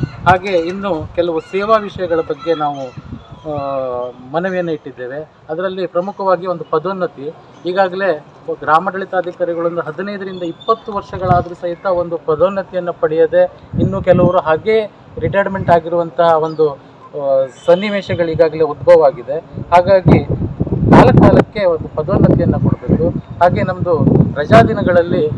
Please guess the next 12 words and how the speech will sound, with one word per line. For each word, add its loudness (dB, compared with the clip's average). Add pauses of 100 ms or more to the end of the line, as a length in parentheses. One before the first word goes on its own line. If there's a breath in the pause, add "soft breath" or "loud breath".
(100)
ನಮ್ಮದು -6
ಒಂದು -2
ಫ್ಯಾಮಿಲಿ -4
ಅಂತೇಳಿ -2
ಇರ್ತದೆ. -6 (340)
ಆ -2
ರಜಾ 2
ದಿನಗಳಲ್ಲಿ -4
ಅಧಿಕ 0
ತುರ್ತು -2
ಪರಿಸ್ಥಿತಿಯನ್ನು 0
ಹೊರತುಪಡಿಸಿ, -6